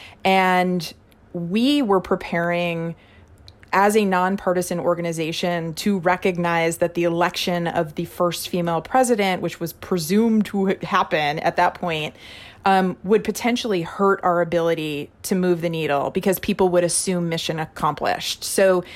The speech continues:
we had, like, factored in this reality that things were about to message-wise get challenging. So election day came and went. We actually closed that same time period with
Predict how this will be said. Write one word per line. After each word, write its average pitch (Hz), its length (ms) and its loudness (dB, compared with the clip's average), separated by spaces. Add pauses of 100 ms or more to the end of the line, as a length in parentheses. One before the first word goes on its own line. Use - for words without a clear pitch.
(200)
we 320 60 0
had, 240 80 2
like, 202 160 0
factored 196 600 0
in 214 560 0 (340)
this 196 220 0
reality 175 640 2
that 151 240 -4
things 214 200 0
were 185 120 2
about 165 300 0
to 175 120 -2
message-wise 233 880 0
get - 180 -4
challenging. 208 720 -2 (240)
So 214 220 2
election 214 380 0
day 202 160 2
came 196 340 -4
and 180 160 -2
went. 185 440 -2 (200)
We 226 100 2
actually 202 600 2 (260)
closed 233 1080 0
that 185 200 0
same 214 380 0
time 180 300 -2
period 240 600 0 (300)
with 196 320 4